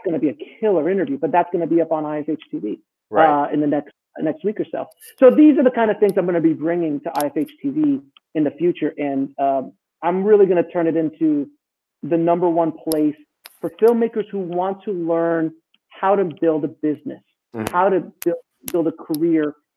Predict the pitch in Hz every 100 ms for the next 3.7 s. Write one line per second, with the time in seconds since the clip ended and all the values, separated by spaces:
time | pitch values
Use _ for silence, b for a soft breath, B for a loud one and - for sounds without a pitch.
0 | _ 165 151 151 160 147 139 143 - -
1 | 165 185 165 - 175 156 147 151 - 151
2 | 147 147 _ _ _ _ 156 156 170 143
3 | 160 156 143 147 156 156 135